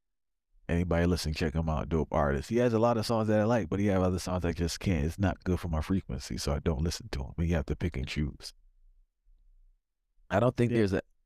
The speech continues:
Speaker 1: go ahead. I was just gonna say, I don't think there's an absolute artist out there where, like,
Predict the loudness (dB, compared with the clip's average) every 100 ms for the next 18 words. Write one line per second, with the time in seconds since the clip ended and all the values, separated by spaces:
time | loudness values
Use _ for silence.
0 | _ _ _ _ _ -2 0 2 -2 -12
1 | -16 0 2 4 2 0 0 2 4 2
2 | 0 0 0 0 0 -2 -2 -2 -2 2
3 | 2 2 2 0 2 0 2 2 2 0